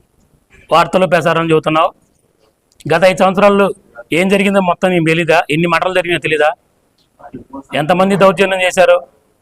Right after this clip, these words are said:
ఎన్ని కబ్జాలు చేశారు?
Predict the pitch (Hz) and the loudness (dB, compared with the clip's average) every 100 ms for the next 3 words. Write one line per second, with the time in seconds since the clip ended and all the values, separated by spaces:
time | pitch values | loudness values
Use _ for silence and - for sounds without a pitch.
0 | _ _ _ _ _ - - - - - | _ _ _ _ _ -18 -16 -16 -20 -20
1 | _ 147 190 220 190 214 214 214 208 196 | _ -4 -2 2 2 2 4 4 6 4
2 | 190 | 4